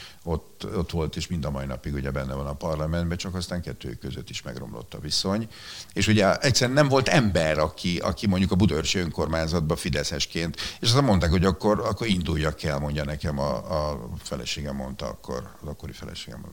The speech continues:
én. Azt mondja, persze, hát azért akkor már azért valamennyire, nem az, hogy ismertek, ott tudott, nem ismertek, de hát azért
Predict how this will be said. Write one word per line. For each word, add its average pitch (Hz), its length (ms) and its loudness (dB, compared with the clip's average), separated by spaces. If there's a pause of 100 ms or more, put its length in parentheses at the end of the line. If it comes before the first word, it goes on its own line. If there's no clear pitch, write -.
(200)
én. - 500 -14 (320)
Azt - 120 -8
mondja, 339 180 0
persze, 208 280 8
hát 131 140 4
azért 117 300 2
akkor 120 240 0
már 98 120 6
azért 85 160 2
valamennyire, 87 600 2 (1000)
nem 120 200 6
az, 104 100 8
hogy 98 160 8
ismertek, 87 600 4
ott 76 300 -4
tudott, 69 300 -2
nem 73 120 -4
ismertek, 80 520 0
de 80 120 4
hát 87 200 0
azért 82 280 2